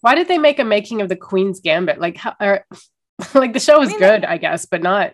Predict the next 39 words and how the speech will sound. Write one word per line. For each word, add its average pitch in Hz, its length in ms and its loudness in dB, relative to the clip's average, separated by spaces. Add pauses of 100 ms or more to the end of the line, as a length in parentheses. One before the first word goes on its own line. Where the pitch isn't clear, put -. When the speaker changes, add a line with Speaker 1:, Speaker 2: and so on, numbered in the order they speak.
Speaker 1:
so 185 300 0
good 175 200 -2
that 165 80 -2
I 156 60 0
needed 165 300 -6
to 151 60 -10
know 156 100 -2
how 165 140 -6
they 156 100 -8
made 151 260 -8
it. 147 200 -4 (460)
Speaker 2:
Well, 330 140 -4
you 359 120 -6
know 415 120 -8
what's 440 160 -10
really 320 320 -10
interesting 349 560 -10
Speaker 1:
We - 20 -6
got 202 160 0
a 247 60 -4
Speaker 2:
is - 60 -12
Speaker 1:
chessboard. 180 720 -4 (680)
Uh, 175 180 0
we 285 80 -2
got - 100 2
Speaker 2:
No, 415 80 0
Speaker 1:
some 403 100 -8
Speaker 2:
but 302 80 -6
Speaker 1:
chess 190 220 -4
pieces. 175 720 -8 (280)
No, 202 80 0
I'm 196 80 2
not 233 120 4
Speaker 2:
Well, 240 100 2
Speaker 1:
gonna - 40 0
let - 100 -2
Speaker 2:
what's - 40 -14
Speaker 1:
you 151 60 -16
talk. - 340 -12